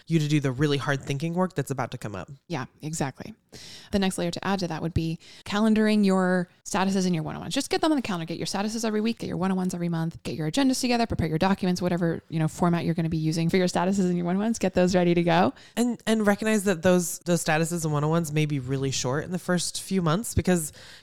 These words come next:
Speaker 1: you're not reporting on a whole lot. That's fine. Schedule it for an hour, but make it only fifteen minutes. Get out early. Give your manager forty-five minutes back in their day. They will love you forever.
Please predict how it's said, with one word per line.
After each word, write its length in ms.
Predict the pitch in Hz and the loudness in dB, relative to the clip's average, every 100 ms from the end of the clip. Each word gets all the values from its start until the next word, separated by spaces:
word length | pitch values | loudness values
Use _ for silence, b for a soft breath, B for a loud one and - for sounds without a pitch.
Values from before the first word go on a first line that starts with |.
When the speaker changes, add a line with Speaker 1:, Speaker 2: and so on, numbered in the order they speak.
| - | -2
Speaker 1:
you're 100 | 226 | 0
not 100 | 240 | 2
reporting 340 | 226 214 214 165 | 2 2 0 0
on 60 | |
a 40 | 135 | 0
whole 140 | 139 | -2
lot. 220 | 131 - | -4 -4
That's 220 | 254 262 | -2 -2
fine. 260 | - 240 131 B B | 2 0 0 B B
Schedule 320 | - 143 170 | -4 0 0
it 40 | |
for 120 | - 233 | 0 0
an 60 | |
hour, 360 | 214 196 196 202 B | 2 4 4 2 B
but 140 | 170 | 0
make 200 | 143 160 | 2 0
it 60 | 180 | 0
only 160 | 190 190 | 0 0
fifteen 320 | 196 - 180 | 0 -2 0
minutes. 220 | 185 185 | 0 0
Get 140 | - | -2
out 100 | 175 156 | -2 0
early. 300 | 180 190 - | 0 0 0
Give 140 | 208 | 0
your 100 | 208 | 2
manager 540 | 185 151 165 185 214 226 | 2 2 2 2 0 0
forty-five 340 | 139 151 180 | 0 2 2
minutes 220 | 190 196 | 2 -2
back 260 | - 131 147 | -2 -8 -4
in 60 | 170 | 0
their 100 | 180 | 2
day. 300 | 190 160 123 B B _ | 2 2 -2 B B _
They 100 | 165 | 0
will 160 | 170 | 2
love 180 | 175 170 | 2 2
you 240 | 175 180 180 | 2 2 0
forever. 720 | - - 147 147 123 110 113 | -2 2 2 2 -2 -6 -10